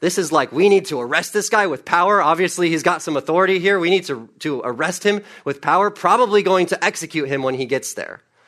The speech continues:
That would make sense with this storyline. We want to silence this messenger of Yahweh, plug our ears, shout, not listen to whatever God is trying to say through this man. I want to silence God's message, so I'm gonna kill his messenger.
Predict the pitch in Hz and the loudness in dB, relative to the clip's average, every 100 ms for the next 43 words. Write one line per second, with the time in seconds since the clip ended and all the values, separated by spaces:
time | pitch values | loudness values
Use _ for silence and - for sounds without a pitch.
0 | _ _ 127 165 175 160 151 156 139 139 | _ _ -2 0 0 -2 -2 -4 -4 -6
1 | 123 113 - 117 110 95 - - _ - | -8 -10 -8 -6 -6 -8 -12 -18 _ -20
2 | - 147 180 143 - - 175 185 156 123 | -2 2 2 2 -2 -2 0 2 0 -2
3 | 156 139 135 135 139 131 120 107 117 127 | -4 -4 -4 -6 -6 -4 -4 -2 -2 0
4 | 135 165 160 - 170 165 160 131 151 147 | 0 -2 -2 0 2 4 0 0 -2 -2
5 | - 165 156 175 - - 170 127 143 180 | -2 0 2 0 -8 -20 -8 0 2 2
6 | 160 180 175 160 143 - - 160 127 143 | 2 -2 0 -2 -2 -6 -10 -6 0 2
7 | 165 160 135 135 143 135 - 143 135 117 | 2 0 -2 0 0 -2 -4 -2 -2 -2
8 | 143 127 131 127 - 120 117 101 127 135 | -4 -2 -4 -6 -4 -4 -4 -2 -2 -2
9 | - - 135 147 147 156 135 127 143 175 | -2 -2 -2 -2 -2 -2 -2 -2 -4 -4
10 | - 139 135 117 - - 147 143 131 110 | -4 -4 -4 -8 -10 -6 -4 -2 -4 -6
11 | 110 - 95 - - | -8 -8 -10 -12 -20